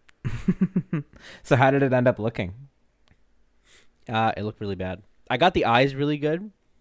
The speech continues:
Speaker 2: I'll be honest. Like, I'll give myself credit.
Speaker 1: <laughs>
Speaker 2: But
Speaker 1: Okay.
Speaker 2: it's like the fucking teeth and the mouth was abysmal. I tried to do, like, the,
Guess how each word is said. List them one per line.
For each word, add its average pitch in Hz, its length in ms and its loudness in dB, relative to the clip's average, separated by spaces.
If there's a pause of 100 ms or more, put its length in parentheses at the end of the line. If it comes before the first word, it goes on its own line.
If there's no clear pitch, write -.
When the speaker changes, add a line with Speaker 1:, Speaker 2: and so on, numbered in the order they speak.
(140)
Speaker 2:
I'll 104 120 -6
be 101 120 -6
honest. 113 420 -4
Like, 101 160 -10
I'll 98 140 -8
give 98 160 -8
myself 107 360 -6
credit. 113 480 0
Speaker 1:
<laughs> 277 60 -10 (680)
Speaker 2:
But 131 240 2
Speaker 1:
Okay. 127 120 8
Speaker 2:
it's 120 80 -2
like 117 280 0 (600)
the 135 120 2
fucking 165 600 -6 (140)
teeth - 640 -6
and 120 180 -2
the 113 60 -4
mouth 113 400 -2
was 117 260 -8
abysmal. 104 560 -8
I 107 100 0
tried 139 220 2
to 139 80 0
do, 147 140 -4
like, 135 240 -2
the, 101 320 -2